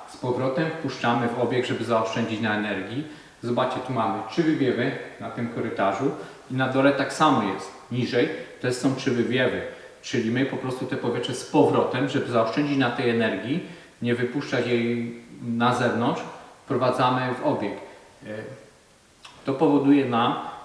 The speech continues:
że mamy, powiedzmy, stabilizację tego obiektu, tu,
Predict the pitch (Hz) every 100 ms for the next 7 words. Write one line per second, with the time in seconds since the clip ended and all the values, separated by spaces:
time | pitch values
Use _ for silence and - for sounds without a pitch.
0 | - 117 123 139 131 120 131 - - -
1 | 120 117 120 117 135 139 - 107 98 -
2 | - - - - 123 117 120 117 117 107
3 | - - 127 117 113 - 117 113 135 170